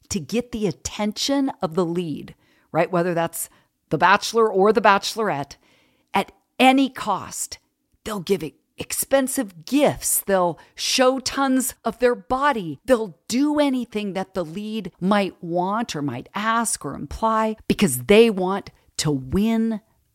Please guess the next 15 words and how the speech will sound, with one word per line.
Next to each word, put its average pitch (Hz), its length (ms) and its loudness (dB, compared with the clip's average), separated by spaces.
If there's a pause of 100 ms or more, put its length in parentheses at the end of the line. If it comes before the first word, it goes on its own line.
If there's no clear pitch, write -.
that 175 320 2
person's 156 440 -4
attention 139 520 -8
at - 160 -12 (120)
any 160 220 0
cost. - 560 -12 (460)
So - 380 4 (280)
they, 240 320 4
they 233 220 4
interviewed 277 400 2
a 175 60 -2
psychologist 160 680 -4
named 151 180 -4
William 156 380 -4
Ryan, 139 320 -8